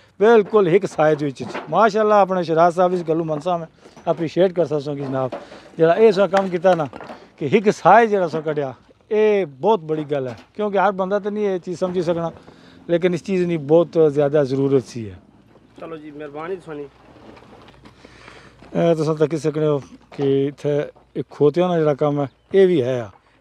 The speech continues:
Speaker 1: ਇਹ, ਇਹ ਕਿ ਨਹੀਂ ਕਿ ਬਈ ਇਹ ਖਤਮ ਹੋ ਗਿਆ, ਨਾ, ਇਹ ਵੀ ਨਾਲ ਚੱਲਣਾ ਆ, ਤੇ ਨਾਲ ਹੀ ਨਾ ਰਕਸ਼ੇ ਵੀ ਚਲਾਈ ਕਹਿੰਦੇ ਨੇ ਜਦੀਦ ਦੌਰ ਦੇ ਮੁਤਾਬਕ। ਹੁਣ ਨਾਜ਼ਰੀਨ, ਤੁਸੀਂ ਤੱਕ ਸਕਦੇ ਹੋ ਕਿ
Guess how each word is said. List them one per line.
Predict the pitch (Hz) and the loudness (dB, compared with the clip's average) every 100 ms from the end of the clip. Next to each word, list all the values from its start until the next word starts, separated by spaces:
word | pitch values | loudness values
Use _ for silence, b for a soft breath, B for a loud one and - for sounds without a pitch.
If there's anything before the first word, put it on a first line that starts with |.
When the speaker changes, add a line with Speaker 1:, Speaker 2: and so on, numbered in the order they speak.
| - | -8
Speaker 1:
ਇਹ, | 160 156 160 | 0 2 2
ਇਹ | 170 | 0
ਕਿ | 165 | -4
ਨਹੀਂ | 160 175 | -4 -4
ਕਿ | 165 | -2
ਬਈ | 151 143 | 0 0
ਇਹ | 139 131 | -2 -4
ਖਤਮ | 123 151 | -6 -6
ਹੋ | 139 | -6
ਗਿਆ, | 135 151 | -4 -4
ਨਾ, | 135 127 b b b b b b - | -4 -8 b b b b b b -6
ਇਹ | 165 | -2
ਵੀ | 160 | 0
ਨਾਲ | 143 139 135 - | 2 2 0 -4
ਚੱਲਣਾ | - 147 151 | -4 0 2
ਆ, | 151 139 - | 0 -2 -6
ਤੇ | 143 | -10
ਨਾਲ | 123 131 156 | -6 -2 -2
ਹੀ | 151 | -2
ਨਾ | 143 | -2
ਰਕਸ਼ੇ | 123 127 - | -4 -4 -2
ਵੀ | 160 143 131 _ - | -2 -2 -6 _ -10
ਚਲਾਈ | 139 131 | -4 -4
ਕਹਿੰਦੇ | 123 123 123 | -4 -6 -8
ਨੇ | |
ਜਦੀਦ | 120 131 135 131 | -8 -8 -8 -6
ਦੌਰ | 127 | -8
ਦੇ | 123 | -8
ਮੁਤਾਬਕ। | 120 117 104 104 - _ _ _ _ _ _ _ _ b b b b b b b | -12 -14 -16 -20 -20 _ _ _ _ _ _ _ _ b b b b b b b
ਹੁਣ | 208 247 | 0 4
ਨਾਜ਼ਰੀਨ, | 247 220 240 | 6 4 0
ਤੁਸੀਂ | 196 247 247 | -2 0 0
ਤੱਕ | 220 220 220 | 0 -2 -2
ਸਕਦੇ | 208 220 220 | -4 -4 -2
ਹੋ | 220 | -4
ਕਿ | - 214 214 | -2 0 2